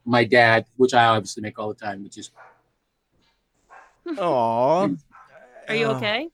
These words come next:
Speaker 2: I should be
Speaker 1: Yeah,
Speaker 2: recording
Speaker 1: it's
Speaker 2: these.
Speaker 1: Daddy. My father, my father was killed in a giant explosion.
Speaker 2: Yes, you mentioned that before.
Speaker 1: Yes,
Speaker 2: And
Speaker 1: I
Speaker 2: it,
Speaker 1: just
Speaker 2: it
Speaker 1: thought
Speaker 2: was in
Speaker 1: maybe
Speaker 2: a,
Speaker 1: it'd be funny
Speaker 2: in a
Speaker 1: to mention it
Speaker 2: trailer,
Speaker 1: now.
Speaker 2: right?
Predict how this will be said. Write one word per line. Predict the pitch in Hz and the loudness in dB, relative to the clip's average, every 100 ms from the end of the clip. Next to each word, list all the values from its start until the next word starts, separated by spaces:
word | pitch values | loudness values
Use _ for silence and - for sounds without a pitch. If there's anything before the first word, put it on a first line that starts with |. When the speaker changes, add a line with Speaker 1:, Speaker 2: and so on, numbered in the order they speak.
| _ - | _ -8
Speaker 2:
I | |
should | 131 202 | -8 -4
be | - | 0
Speaker 1:
Yeah, | 196 320 | 6 6
Speaker 2:
recording | 339 214 - | 6 2 -6
Speaker 1:
it's | 196 | -8
Speaker 2:
these. | 381 - 494 392 | -14 2 6 8
Speaker 1:
Daddy. | 359 381 392 370 370 370 370 330 _ _ _ _ _ | 10 10 10 8 6 6 4 -2 _ _ _ _ _
My | 143 156 | 2 6
father, | 202 277 240 | 8 6 4
my | 151 156 | 2 6
father | 220 208 | 6 6
was | 147 | 2
killed | - 180 165 | 0 0 0
in | 123 | -2
a | |
giant | 110 131 127 120 | -4 -2 -2 -2
explosion. | 107 - - 120 127 120 - _ _ _ _ _ | -6 -12 -10 -4 -2 -2 -10 _ _ _ _ _
Speaker 2:
Yes, | - 127 110 - | -4 -4 -4 -8
you | 139 139 | -10 -4
mentioned | 202 - 123 | -4 -2 -6
that | - | -8
before. | 95 - 76 80 - _ _ _ _ | -12 -14 -12 -12 -16 _ _ _ _
Speaker 1:
Yes, | 147 131 - - - | -2 0 -2 -6 2
Speaker 2:
And | 147 | 2
Speaker 1:
I | |
Speaker 2:
it, | 147 | 2
Speaker 1:
just | 131 | -4
Speaker 2:
it | _ _ - | _ _ -2
Speaker 1:
thought | 160 | 0
Speaker 2:
was | 131 | 4
in | - | 2
Speaker 1:
maybe | |
Speaker 2:
a, | - | 2
Speaker 1:
it'd | |
be | 110 | -2
funny | 107 - 165 | -6 -2 0
Speaker 2:
in | |
a | |
Speaker 1:
to | 160 | 0
mention | 113 - | -2 0
it | |
Speaker 2:
trailer, | 214 156 113 | 2 2 2
Speaker 1:
now. | 147 | 2
Speaker 2:
right? | 185 175 | 2 2